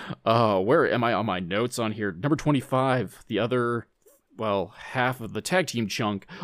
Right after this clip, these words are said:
of the S S T, it's Juicy Finau. Uh, Lance eliminates, uh, Homicide. Uh, Sammy Han eliminate, uh, Sammy Callahan eliminates Ken Brockway. Number twenty-six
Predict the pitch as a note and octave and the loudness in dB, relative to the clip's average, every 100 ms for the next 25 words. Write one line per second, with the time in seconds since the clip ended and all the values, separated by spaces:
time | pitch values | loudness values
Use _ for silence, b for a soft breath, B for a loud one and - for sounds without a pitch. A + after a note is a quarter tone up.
0 | C#3 - A#2+ G#2 G2 G#2 A2 F#2+ - B2 | -10 0 0 2 0 0 -2 -4 -4 -2
1 | G#2+ - A2+ - F#2 G2+ A#2+ B2 A2+ - | -2 -4 -6 -8 -8 -4 -2 0 -2 -6
2 | B B B F#2 F#2+ F#2+ A#2+ B2 A#2+ - | B B B -4 -2 0 2 2 0 -4
3 | - - - - A2 A2 G#2+ G#2+ - - | -6 -6 -10 -6 -2 0 0 0 -4 -10
4 | - G2 E2+ - - - C#3+ D3 C3 C#3 | -4 -2 -2 -6 -14 2 2 2 0 0
5 | C3 B2 B2+ B B E3+ - - A#2 A2+ | 2 0 -2 B B -8 -6 -2 -2 -2
6 | C#3 A2 G#2 G2+ G#2 G#2 C#3+ B2+ C#3 B2 | -2 0 0 0 0 0 -2 -2 -2 0
7 | C3+ A2+ A2 A2 G2+ G2 F#2 - G#2 F2 | 2 2 2 0 0 -2 -4 -6 -8 -2
8 | A2+ A2+ - A2 G2 B G#3 D#3+ G2+ A2 | 0 0 -2 -4 -4 B -14 -8 -4 -4
9 | G2+ - B2 G2+ F2 - C#3+ C#3 - - | -6 -4 -4 -4 -6 -2 0 0 -2 -6